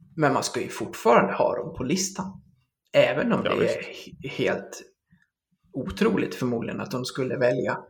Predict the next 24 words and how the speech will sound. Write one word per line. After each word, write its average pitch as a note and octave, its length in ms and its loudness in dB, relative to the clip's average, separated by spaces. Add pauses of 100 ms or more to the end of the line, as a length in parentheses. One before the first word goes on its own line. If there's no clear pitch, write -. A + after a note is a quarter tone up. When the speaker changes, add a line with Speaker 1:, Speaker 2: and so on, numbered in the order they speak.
(360)
Speaker 1:
vår C#3+ 120 4
egen C3+ 320 2
klubb. F#3+ 220 2 (720)
Det - 60 -2
är C#3+ 40 0
ju, - 120 -2 (280)
<laughs> - 420 0
jag - 80 -
menar, C#3 380 2 (140)
höra C3+ 220 10
av F#3 100 8
sig - 180 2
kan - 160 2
man - 80 0
ju - 80 0
alltid, - 280 0
det F#3+ 300 0
skadar - 360 0
ju D3 60 0
inte. - 160 -8 (1160)
Speaker 2:
Nej, A2+ 120 -4
absolut - 460 -4
Speaker 1:
Så, A#3 80 2
Speaker 2:
inte. - 160 0